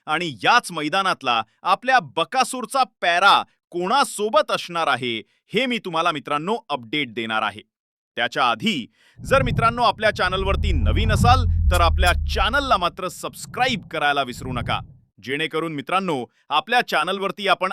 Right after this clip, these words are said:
असेच नवनवीन अपडेट देत असतो. तर मित्रांनो, या मैदानात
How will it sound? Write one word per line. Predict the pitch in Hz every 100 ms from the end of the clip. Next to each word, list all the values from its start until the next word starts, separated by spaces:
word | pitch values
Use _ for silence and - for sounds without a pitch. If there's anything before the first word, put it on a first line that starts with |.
| -
असेच | 180 262 247 151 - _ -
नवनवीन | 135 151 247 277 214 202 170
अपडेट | 120 139 143 98
देत | 113 113
असतो. | - - 113 _ _ _ _ _ _ 202
तर | 214
मित्रांनो, | 220 277 277 285
या | 151 165 269
मैदानात | 262 202 208 214